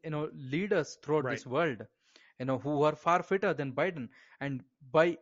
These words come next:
Speaker 1: United States picking Biden, because I still remember the prelim-, preliminary rounds, you know, when Biden was
Speaker 2: Yeah.
Speaker 1: going to run, there was Peter Buttigieg, there was, there were many other young candidates who the country would have picked,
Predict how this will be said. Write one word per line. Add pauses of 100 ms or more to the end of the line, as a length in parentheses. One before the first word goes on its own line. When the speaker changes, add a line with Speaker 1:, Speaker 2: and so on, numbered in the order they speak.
Speaker 1:
United
States
picking (300)
Biden,
because (420)
I
still
remember
the
prelim-,
preliminary
rounds, (420)
you
know,
when (360)
Biden
was
Speaker 2:
Yeah.
Speaker 1:
going
to
run, (260)
there
was
Peter
Buttigieg,
there
was, (260)
there
were (120)
many
other
young
candidates
who (160)
the
country
would
have
picked,